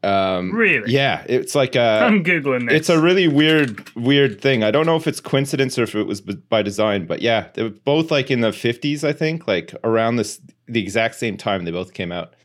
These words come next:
Speaker 1: Um, so anyway, he gets the Beano, and what we're finding he's doing now is he's making his own comics. Like, he's <laughs>
Speaker 2: Holy shit!
Speaker 1: he
Speaker 2: March the twelfth, nineteen fifty-one.
Speaker 1: Yeah, it's weird, eh?
Speaker 2: What the fuck?
Speaker 1: So he's, like, he's, like, got his own brand, and he's, like,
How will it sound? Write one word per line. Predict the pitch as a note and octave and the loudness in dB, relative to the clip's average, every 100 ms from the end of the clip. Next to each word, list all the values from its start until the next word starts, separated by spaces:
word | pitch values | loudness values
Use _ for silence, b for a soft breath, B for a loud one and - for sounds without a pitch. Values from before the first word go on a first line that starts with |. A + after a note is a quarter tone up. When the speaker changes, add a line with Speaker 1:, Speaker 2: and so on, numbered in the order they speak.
| - | -2
Speaker 1:
Um, | B2+ C#3+ C3+ - _ C#3 | 2 2 0 -8 _ -2
so | G3 | 0
anyway, | G3 F#3 | 4 2
he | D#3+ | 2
gets | A3+ - | 0 0
the | |
Beano, | D3 G3+ G#3 G#2 A#2 C3+ _ - | 0 0 2 2 0 -6 _ -2
and | F3 F3 | -2 -2
what | - F#3+ - | -2 0 2
we're | G3 | 2
finding | F#3 F3+ G3+ G#3 | 4 2 2 2
he's | F3 E3+ | 2 0
doing | - F3+ D#3 | 2 2 2
now | D#3 E3 | 2 2
is | C#3+ | 2
he's | C#3+ B2 | 0 0
making | C#3+ D3 D3+ | -2 0 0
his | C3 | 2
own | C3+ B2+ | 0 0
comics. | C3 B2 D#2+ - - - | 0 -2 -2 -10 -20 -8
Like, | G#2 G#2 | -4 -4
he's | - G2+ - | -4 -6 -4
<laughs> | F3+ | 0
Speaker 2:
Holy | D#4+ F4+ | 0 0
shit! | F4+ G#4 D#4+ | 2 2 0
Speaker 1:
he | - F3 | -2 0
Speaker 2:
March | E3+ F3+ C#4 F4+ | 2 2 2 -2
the | |
twelfth, | - E3+ G#3 B3+ | 0 2 2 0
nineteen | F#3 A3 A3+ B3+ | -2 0 0 -2
fifty-one. | B3+ C#4 E4+ E4 F#4+ D#4 | 0 -4 -2 -2 -2 0
Speaker 1:
Yeah, | C#3+ C#3 - - - | 2 0 -4 -20 -20
it's | - - | -12 -2
weird, | E3+ G#2 | 2 2
eh? | C#3 | 0
Speaker 2:
What | A3+ C4+ | -2 0
the | E4+ | -2
fuck? | E4 C#4+ F#4 - | -2 0 0 2
Speaker 1:
So | G#3 | 2
he's, | A3+ G3 | 4 2
like, | G#3 - _ - | 0 -2 _ -12
he's, | D#3+ E3+ G3+ | -4 0 0
like, | G#3+ G3+ | 2 2
got | G#3 G#3+ | 2 2
his | G#3 | 4
own | G3+ G#3+ D3 | 4 4 4
brand, | C#3+ C#3 D3+ F3 G3 | 2 4 2 2 2
and | D3 | 2
he's, | C#3+ C3+ | 2 2
like, | C#3 | 0